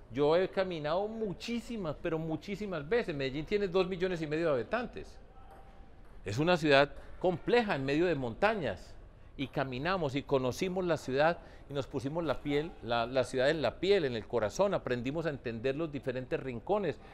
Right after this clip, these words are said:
aprendimos a escuchar, algo que no par-, no es muy común para los que venimos del mundo académico. Nosotros los intelectuales o académicos tenemos dificultades para escuchar, porque sabemos demasiado.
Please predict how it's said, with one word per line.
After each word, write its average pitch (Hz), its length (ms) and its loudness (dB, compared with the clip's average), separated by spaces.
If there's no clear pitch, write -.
aprendimos 123 500 -2
a 165 60 0
escuchar, 170 440 0
algo 143 240 2
que 143 80 -2
no 127 120 0
par-, 151 280 4
no 135 100 0
es 127 60 0
muy 143 200 -2
común 160 400 0
para 131 160 6
los 127 160 2
que 139 80 2
venimos 131 320 2
del 147 100 2
mundo 135 220 0
académico. 139 560 2
Nosotros 139 460 2
los 214 260 -2
intelectuales 127 920 2
o 170 40 0
académicos 190 680 0
tenemos 143 300 2
dificultades 151 560 4
para 160 180 4
escuchar, 147 480 2
porque 139 240 2
sabemos 143 360 4
demasiado. 147 580 6